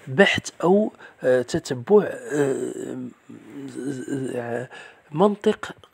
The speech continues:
آه، اشتغال هذه المثقفة، كيف تشتغل عمليًا، آه، آه، ووفق أي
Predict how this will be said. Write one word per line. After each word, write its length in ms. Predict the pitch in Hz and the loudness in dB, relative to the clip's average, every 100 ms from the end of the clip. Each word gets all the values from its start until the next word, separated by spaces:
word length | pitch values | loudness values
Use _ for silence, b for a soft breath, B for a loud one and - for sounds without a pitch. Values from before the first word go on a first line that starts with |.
| - | -4
آه، 300 | 139 131 127 | 0 2 0
اشتغال 600 | 120 - 175 143 190 170 | -4 -4 -2 2 2 0
هذه 420 | 123 160 139 135 | -2 -4 -2 -4
المثقفة، 800 | 131 131 120 117 107 - 120 113 | -4 -4 -4 -4 -6 -8 -8 -10
كيف 300 | 107 185 185 | -4 -2 -2
تشتغل 640 | 156 135 - 131 113 107 101 B B B - | -8 -10 -8 -4 -6 -6 -16 B B B 0
عمليًا، 760 | 113 165 156 127 117 143 190 208 B B B - | 4 4 2 -2 -4 -4 -4 -8 B B B 0
آه، 460 | 120 110 60 60 - | 2 2 0 -4 -2
آه، 840 | 62 64 62 58 - - 113 110 | -2 -2 -2 -2 -2 -2 -2 -4
ووفق 560 | 120 135 147 160 147 - | 0 2 4 2 -2 -6
أي 300 | 135 143 131 | -4 -2 -4